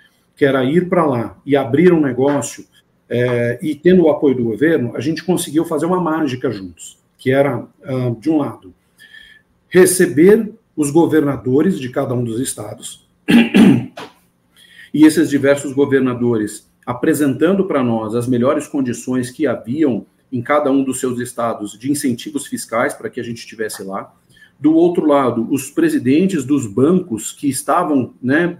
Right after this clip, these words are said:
buscando trabalhar com essa tecnologia de cripto e blockchain,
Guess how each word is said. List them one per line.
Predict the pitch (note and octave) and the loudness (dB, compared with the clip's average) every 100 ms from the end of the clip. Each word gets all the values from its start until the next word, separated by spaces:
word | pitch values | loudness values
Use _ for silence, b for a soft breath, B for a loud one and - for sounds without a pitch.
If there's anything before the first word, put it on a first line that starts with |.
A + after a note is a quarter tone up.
| - | -2
buscando | C3+ - - D#3 D3 | -2 -2 -2 -2 -2
trabalhar | - B2 A#2 B2+ | -4 -2 0 -2
com | - A#2+ | -2 -2
essa | C3 B2 | -2 -6
tecnologia | B2 C3 A#2 A2+ G#2 A#2 C#3 | -14 -8 -4 -4 -6 -2 -2
de | G2+ | -2
cripto | - A#2 B2 - | -8 -4 -4 -6
e | G2+ | -6
blockchain, | G#2+ - - A2+ C3+ | -6 -8 -12 -8 -8